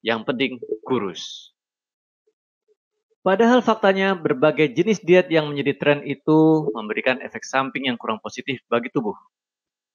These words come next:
Bahkan, banyak juga yang akhirnya gagal mempertahankan berat badan ketika diet sudah dihentikan. Mengapa demikian? Karena salah satunya adalah pemikiran berikut ini.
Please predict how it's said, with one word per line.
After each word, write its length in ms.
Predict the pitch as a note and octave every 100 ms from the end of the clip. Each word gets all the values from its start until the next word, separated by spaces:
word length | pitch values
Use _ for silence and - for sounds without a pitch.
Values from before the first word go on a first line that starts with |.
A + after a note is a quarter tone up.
| _ _ -
Bahkan, 480 | F#3 - A#2+ A2+ G#2+
banyak 400 | C#3 E3 - _
juga 320 | F3+ F3+ G3
yang 160 | D3 A2+
akhirnya 400 | A2+ - A2 F#2
gagal 480 | A#2+ B2+ A#2+ C#3
mempertahankan 1120 | C3 A2+ - - G#2 A2 A#2 - C3 C3+ B2+ G#2
berat 240 | G#2 G2+
badan 320 | A2+ A#2 B2+
ketika 320 | A#2+ - - A2+
diet 240 | C3 F#3 F#3
sudah 160 | F#3+
dihentikan. 560 | E3+ F#3 A3 A3 G#3+ F#3+ _ _ _ _ _ _ _
Mengapa 480 | E3+ A3 A#3+ A3+ G#3
demikian? 480 | F#3 F#3 F3 E3 E3+
Karena 240 | D3+ C3+ C3+
salah 240 | C3 B2+
satunya 480 | A#2 B2 C3 C#3 C#3
adalah 320 | A#2 A2 G#2+
pemikiran 480 | A2+ A#2+ C#3+ C#3+ C#3
berikut 320 | A#2+ D3+ -
ini. 160 | A2+